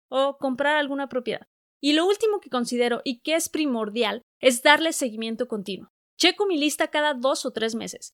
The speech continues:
y voy ajustando mis actividades para lograr todos mis propósitos para el año. Algunos tendrán palomitas desde el primer mes,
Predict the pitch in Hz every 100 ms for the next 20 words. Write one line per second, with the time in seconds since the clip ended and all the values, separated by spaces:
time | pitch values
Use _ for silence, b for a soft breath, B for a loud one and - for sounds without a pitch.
0 | _ 285 277 381 415 330 269 - 302 302
1 | 294 294 254 240 233 240 247 - 247 233
2 | 220 233 247 - 277 277 262 - 214 208
3 | 208 226 226 - 254 311 330 214 _ _
4 | _ 254 302 403 392 302 294 302 262 247
5 | 262 285 233 214 208 202 202 254 311 -